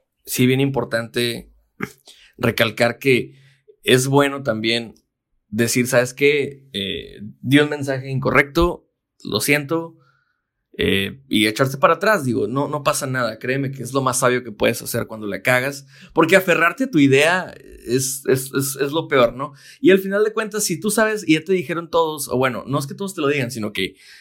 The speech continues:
tu mensaje es erróneo y se puede demostrar y es muy notable que es erróneo, pues también es importante esa parte, ¿no? Que tú mismo de-, digas, "¿Sabes qué?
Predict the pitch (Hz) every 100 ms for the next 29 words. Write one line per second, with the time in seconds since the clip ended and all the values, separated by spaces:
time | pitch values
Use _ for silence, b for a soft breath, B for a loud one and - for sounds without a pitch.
0 | B 160 160 160 196 214 214 180 170 147
1 | 135 135 127 127 120 117 131 139 151 139
2 | 131 107 110 - - 139 151 180 127 127
3 | 143 147 147 165 143 131 143 135 127 131
4 | 127 120 120 120 120 120 _ b b b
5 | b b b 143 135 127 139 156 185 -
6 | - 139 139 143 139 147 127 120 127 120
7 | - 165 180 175 165 147 135 123 135 120
8 | - 120 120 - 147 180 190